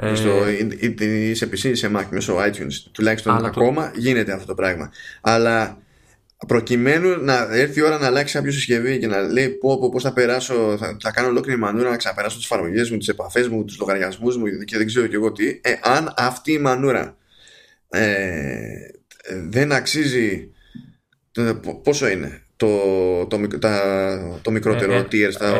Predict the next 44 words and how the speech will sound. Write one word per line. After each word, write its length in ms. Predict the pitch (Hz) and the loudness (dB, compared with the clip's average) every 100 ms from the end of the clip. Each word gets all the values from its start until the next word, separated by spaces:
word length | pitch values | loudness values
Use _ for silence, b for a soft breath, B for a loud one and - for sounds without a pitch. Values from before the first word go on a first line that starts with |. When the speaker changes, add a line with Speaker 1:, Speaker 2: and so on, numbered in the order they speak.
| 101 | 4
Speaker 1:
iCloud 340 | 110 113 110 104 | 4 4 0 0
storage, 260 | 117 101 101 | 2 0 0
είναι 160 | 123 - | -2 2
ένα 180 | 131 | 4
ευρώ 140 | 123 135 | 4 2
το 120 | 117 | 0
μήνα; 380 | 123 135 85 - _ _ | 0 0 -2 -8 _ _
Speaker 2:
Ένα 220 | 117 113 | -4 -2
ευρώ 220 | 113 110 110 | -2 -6 -10
το 140 | 107 | -8
μήνα, 200 | 107 98 | -10 -8
ναι. 160 | 98 95 - | -8 -6 0
Αλλά 320 | 117 123 - 117 | 2 2 -4 -6
να 80 | 110 | -4
σου 100 | 104 | -2
πω 60 | 117 | -2
κάτι, 540 | 127 127 90 - - _ - | -2 -2 -4 -6 -18 _ -14
δεν 320 | 113 131 156 | -8 -6 -4
χρειάζεται, 240 | 147 117 | -2 -2
ακόμα 160 | 101 - | 0 -4
και 100 | - | -2
τα 140 | 101 | -4
πέντε 180 | 101 123 | -2 -2
γίγα 260 | 110 131 120 | -2 0 -2
είναι 120 | 98 | -2
αρκετά. 720 | 92 - - 90 90 107 - _ _ _ _ _ - | -6 -6 -8 -4 -4 -6 -18 _ _ _ _ _ -18
Σου 120 | - 127 | -6 0
λέω, 400 | 104 87 - - - | 0 -2 -10 -20 -16
κλείνεις 340 | - 120 135 117 | -4 0 0 -4
τις 140 | - | -6
εφα-, 240 | 98 104 90 | 0 0 0
φωτογραφίες, 420 | 98 90 87 104 | 0 0 0 -2
να 80 | 95 | -2
μην 100 | 101 | -4
τις 100 | - | -2
κάνει 320 | 92 87 82 | -2 -2 -2
backup 320 | 87 - 85 - | -2 -2 -4 -4
και 120 | - | -8
τις 240 | - - - | -8 -10 -6
τραβάς 340 | 98 90 87 107 | -2 0 0 -4
εσύ 220 | - 90 90 | -6 -2 0
local 200 | 85 87 | 0 -2
όπου 180 | 85 - | -4 -4
θες. 320 | 95 131 | -2 -2